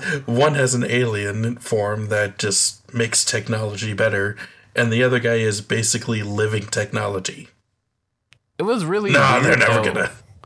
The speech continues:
Speaker 2: that the art style didn't mesh, that it was, like, it felt really weird that, like,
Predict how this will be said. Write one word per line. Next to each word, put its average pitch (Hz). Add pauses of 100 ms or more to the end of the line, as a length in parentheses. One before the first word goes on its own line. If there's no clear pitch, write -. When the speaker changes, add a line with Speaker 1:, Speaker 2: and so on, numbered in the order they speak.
(460)
Speaker 2:
that 117
the 120
art 135
style 120
didn't 104 (100)
mesh, 104 (200)
that 117
it 117
was, 113
like, 104 (1120)
it -
felt 151
really 156
weird 123
that, 104
like, 98